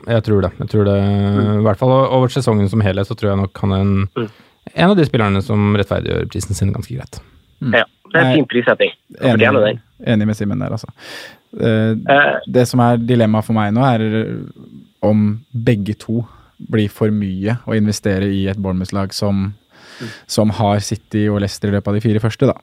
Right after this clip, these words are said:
Speaker 3: Eh,
Speaker 2: Mm.
Speaker 3: men som vi sa innledningsvis her, Bournemouth kan score mot alle, men jeg bare
Speaker 2: Mm.
Speaker 3: lurer litt på om man skal legge så mange millioner i det som å ha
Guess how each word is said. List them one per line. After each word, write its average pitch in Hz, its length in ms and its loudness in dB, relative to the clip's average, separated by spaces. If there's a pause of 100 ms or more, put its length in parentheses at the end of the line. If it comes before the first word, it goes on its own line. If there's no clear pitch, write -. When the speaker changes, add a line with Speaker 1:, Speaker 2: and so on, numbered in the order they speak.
(120)
Speaker 3:
Eh, 104 640 -2
Speaker 2:
Mm. 107 80 4
Speaker 3:
men 107 120 4
som 110 180 2
vi 107 80 2
sa 107 180 -2
innledningsvis 98 440 -2
her, 107 120 0 (120)
Bournemouth 107 500 -2
kan 110 100 -2
score 98 300 0
mot 98 180 -4
alle, 101 260 -2 (120)
men 113 100 -2
jeg 107 120 0
bare 98 340 -2
Speaker 2:
Mm. 101 520 -4
Speaker 3:
lurer 110 220 0
litt 95 100 -8
på 101 140 -4
om 101 80 -2 (120)
man 98 80 -2
skal 104 180 -6
legge 95 340 -4
så - 280 -2
mange 101 200 2
millioner 98 400 0
i 95 60 -2
det 98 180 -2
som 101 240 -2
å 95 80 -2
ha 101 200 -4